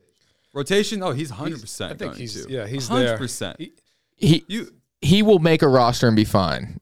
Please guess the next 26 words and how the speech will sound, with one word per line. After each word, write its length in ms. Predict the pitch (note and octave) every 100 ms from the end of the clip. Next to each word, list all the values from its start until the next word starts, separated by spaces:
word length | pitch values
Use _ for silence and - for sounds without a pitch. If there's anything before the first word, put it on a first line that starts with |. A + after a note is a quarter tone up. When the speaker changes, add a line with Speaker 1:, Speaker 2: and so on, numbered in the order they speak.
| -
Speaker 3:
But 240 | A#2+ C3+ A#2
my 200 | C#3 D3
point 300 | C#3+ D3 B2+
is, 220 | A#2 A2
is 80 | G#2+
that 100 | A2+
he's 220 | B2 -
twenty-fifth 640 | - C#3 C3 - B2+ -
to 80 | G2+
fortieth 440 | - A#2+ A2+ A2
pick-ish, 680 | B2 G#2+ - - G#2+ F2 -
which 220 | - A2
is 140 | G#2 G#2
the 100 | G2+
feedback 420 | - A2+ G2+ G#2
I'm 160 | G#2 F#2+
getting. 320 | E2+ D#2+ G#2+ _ _ _ _ _ _ _ _
Even 280 | F#3 A3 G#3+
if 120 | D3+
he 100 | D#3+
wins 220 | D#3 C3+
National 320 | C#3 C3 C3
Player 180 | C3 A#2+
of 60 | G#2+
the 80 |
Year, 320 | A2 A2 F#2